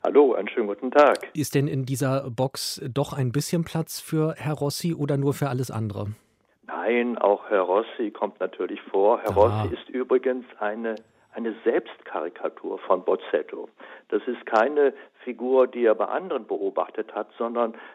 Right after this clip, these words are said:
Speaker 1: das, das sind irgendwie Dinge, die ihm selber passiert sind und seiner Familie. Und erst dann wurde daraus sozusagen ein Stereotyp des kleinen Italieners.
Speaker 2: Der nach dem schönen Leben, nach dem Glück sucht.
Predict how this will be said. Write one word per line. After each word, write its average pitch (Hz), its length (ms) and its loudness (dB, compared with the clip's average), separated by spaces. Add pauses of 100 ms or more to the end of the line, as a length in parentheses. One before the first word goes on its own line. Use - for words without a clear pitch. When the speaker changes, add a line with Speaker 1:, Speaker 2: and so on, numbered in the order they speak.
Speaker 1:
das, 120 120 0 (160)
das 123 160 2
sind 123 180 0
irgendwie 131 360 0
Dinge, 135 360 -2
die 127 160 -8
ihm 131 180 -6
selber 123 340 2
passiert 123 600 -2
sind 120 260 0
und - 200 -4
seiner 117 240 2
Familie. 113 680 0 (320)
Und 120 120 -6
erst 120 200 -2 (100)
dann 143 420 2
wurde 135 260 2
daraus 120 560 4
sozusagen 117 680 -2
ein 107 120 -6 (100)
Stereotyp 123 840 -6 (260)
des 110 180 -8
kleinen 117 440 0
Italieners. 95 680 -6 (720)
Speaker 2:
Der 117 160 0
nach 120 180 -2
dem 131 200 -2
schönen 135 340 0
Leben, 135 260 0
nach 110 140 -2
dem 143 400 -4
Glück 131 260 -2
sucht. 113 300 -6